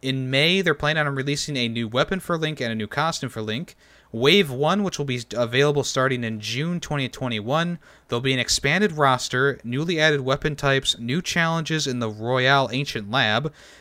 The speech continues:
and newly added challenging enemies. And then in Wave two, which will be later in the year in November,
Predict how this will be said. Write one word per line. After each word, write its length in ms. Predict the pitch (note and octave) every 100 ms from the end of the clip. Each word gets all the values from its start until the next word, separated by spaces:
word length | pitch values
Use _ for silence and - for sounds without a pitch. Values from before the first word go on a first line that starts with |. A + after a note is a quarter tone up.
| -
and 240 | C3 C3 A#2+
newly 340 | C3+ D#3 C3+
added 340 | A#2+ B2 A#2+
challenging 520 | - C#3 C#3 C3 A#2 A2+
enemies. 500 | D3 B2 F#2+ F2+ - - - _
And 140 | A#2 C3
then 140 | D3+
in 160 | D3 C3+
Wave 260 | C3+ B2+
two, 220 | - A#3 A#3
which 160 | G#3
will 80 | D#3
be 140 | C#3
later 320 | B2+ D3+ F#3+ F3+
in 80 |
the 80 | D#3
year 220 | C3 B2+
in 120 | B2 A#2
November, 680 | G#2+ D#3 G3+ E3 C3+ C3